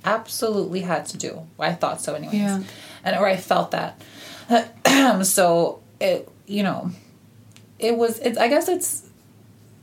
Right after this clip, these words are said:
Speaker 1: it's sad in a way because it does take away a lot of, um, great experiences. But at the same time, I feel like I had to go through that fire to be able to look back,
Speaker 2: Mm.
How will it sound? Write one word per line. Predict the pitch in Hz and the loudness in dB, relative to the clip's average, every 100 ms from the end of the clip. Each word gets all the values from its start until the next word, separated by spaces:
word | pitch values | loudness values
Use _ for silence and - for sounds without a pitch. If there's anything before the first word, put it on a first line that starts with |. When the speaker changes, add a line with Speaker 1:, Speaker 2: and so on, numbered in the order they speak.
| - | -4
Speaker 1:
it's | 240 233 | -2 0
sad | - 262 302 311 | 0 2 2 2
in | 277 | 2
a | 214 | 2
way | 180 180 185 196 220 | 4 2 2 0 -4
because | 208 196 196 | -4 -4 -4
it | 185 180 | -2 0
does | 180 180 | 0 0
take | - 180 175 | -4 -4 -4
away | 160 151 156 | -2 -2 0
a | 170 - | 0 0
lot | 165 165 160 | 0 0 0
of, | 165 165 - - - 170 | 0 -2 -10 -20 -8 0
um, | 160 151 170 165 | 0 0 -4 -4
great | 165 160 | -4 -4
experiences. | 175 - 180 170 185 - 180 | -4 -8 -4 -4 -4 -4 -6
But | 175 226 233 214 196 180 | -4 0 2 2 0 -2
at | 180 | -4
the | 185 | -4
same | 202 190 | -2 -4
time, | 180 196 180 | -2 -2 0
I | 170 | -2
feel | 180 175 | -2 -2
like | 165 165 | 0 0
I | 165 | -2
had | 180 175 | -2 -2
to | 175 | -2
go | 165 170 170 | -2 0 -2
through | 175 170 165 | -2 -2 0
that | 160 156 147 - | -2 -2 -4 -6
fire | - 165 170 165 151 147 165 - - - - - - - | -2 2 2 2 0 -2 -4 -12 -20 -20 -20 -20 -18 -6
to | 170 | -4
be | 165 156 151 | -2 0 -2
able | 147 147 | -2 -2
to | 160 | -2
look | 151 147 - | -4 -4 0
back, | 156 143 170 - - | 2 2 -2 -6 -2
Speaker 2:
Mm. | 208 196 190 180 | 2 2 2 -2